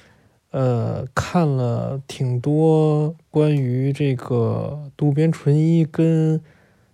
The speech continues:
呃，一坂幸太郎的小说啊，就是看了挺多本儿的。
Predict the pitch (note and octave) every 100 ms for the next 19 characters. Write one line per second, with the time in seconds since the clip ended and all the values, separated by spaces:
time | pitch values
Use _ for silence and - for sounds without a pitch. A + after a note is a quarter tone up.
0 | _ - B2 A#2 A#2+ D#3 D#3+ A#2 A#2 -
1 | C#3 C3+ A2 G#2+ D3 D3+ A#2 A2 G#2+ -
2 | A2 A2+ A#2+ - B2 B2 - C3 A#2 -
3 | A#2+ B2 A#2+ F#2+ B2+